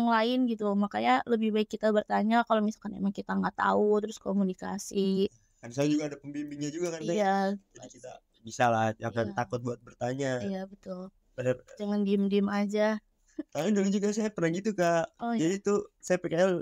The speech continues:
Speaker 2: dulu S M K
Speaker 1: Heeh.
Speaker 2: dua kali. Jadi yang pertama itu, eh, pas aku P K L tuh,
Speaker 1: Heeh.
Speaker 2: aku juga jadi, eh, jadi orang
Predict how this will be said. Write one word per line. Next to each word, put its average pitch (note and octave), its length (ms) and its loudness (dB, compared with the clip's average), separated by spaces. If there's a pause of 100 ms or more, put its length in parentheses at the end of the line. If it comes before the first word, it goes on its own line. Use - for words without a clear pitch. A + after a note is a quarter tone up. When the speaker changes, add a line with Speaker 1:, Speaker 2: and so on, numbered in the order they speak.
Speaker 2:
dulu E3+ 240 2
S C#3 240 -2
M B2 160 -2
K B2+ 240 -2
Speaker 1:
Heeh. G3 280 -2 (200)
Speaker 2:
dua D3+ 160 4
kali. F3+ 560 0 (720)
Jadi F3+ 240 2
yang F#3 80 -2
pertama B2+ 400 0
itu, F#3+ 400 0
eh, A#2+ 560 0
pas - 240 -12
aku A2+ 160 -4
P A2+ 80 -4
K A#2 160 2
L A#2+ 160 2
tuh, E3 160 0 (240)
Speaker 1:
Heeh. A3 120 -14 (120)
Speaker 2:
aku D3 80 -2
juga C#3 160 2
jadi, B2 160 2
eh, - 400 -2
jadi A#2+ 160 2
orang A#2 180 2